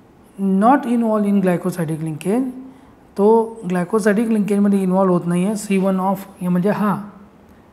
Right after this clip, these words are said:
ही ग्लायकोसाइडिक लिंकेज आहे. ही ग्लाय-, सॉरी, हा सी वनकडे काय आहे?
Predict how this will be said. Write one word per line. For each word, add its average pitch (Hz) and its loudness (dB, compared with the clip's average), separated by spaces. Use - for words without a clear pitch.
ही 196 -2
ग्लायकोसाइडिक 190 0
लिंकेज 190 0
आहे. 202 0
ही 214 -2
ग्लाय-, 190 0
सॉरी, 185 -6
हा 196 -2
सी 196 -4
वनकडे 208 0
काय 202 0
आहे? 247 0